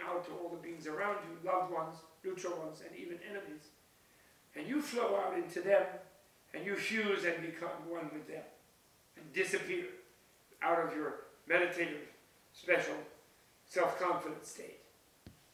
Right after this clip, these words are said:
Mother Goddess initiated, infused state. And then you, and then you sort of hear in your mind's eye,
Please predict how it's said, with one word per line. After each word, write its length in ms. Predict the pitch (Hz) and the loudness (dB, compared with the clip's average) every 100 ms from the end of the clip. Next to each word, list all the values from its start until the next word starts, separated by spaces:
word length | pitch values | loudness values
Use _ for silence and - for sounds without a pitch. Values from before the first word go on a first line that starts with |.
| - - - _ 156 | -20 -20 -20 _ 0
Mother 320 | 170 170 165 | 4 6 4
Goddess 320 | 156 151 151 | 2 2 -2
initiated, 640 | 160 160 151 165 160 151 - - - - | -2 -2 0 -2 -2 -8 -12 -20 -20 -12
infused 480 | 151 - 170 151 - | -10 -4 -2 -4 -6
state. 380 | - - - - - - - - - - - - - _ _ _ - | -12 -14 -14 -18 -20 -20 -20 -20 -20 -20 -20 -20 -20 _ _ _ -12
And 100 | 160 | 0
then 160 | 170 180 | 2 4
you, 160 | 190 190 | 2 2
and 160 | 170 165 | 2 4
then 200 | 214 - - - - - - - - - _ _ - | 2 2 -2 -12 -20 -20 -20 -20 -20 -20 _ _ -12
you 80 | 170 | -4
sort 240 | 160 190 | 2 2
of 80 | 180 | 2
hear 360 | 180 233 240 208 | -2 0 4 6
in 100 | 185 | 4
your 160 | 185 185 | 0 0
mind's 320 | 196 190 180 | 0 0 2
eye, 220 | 175 | 2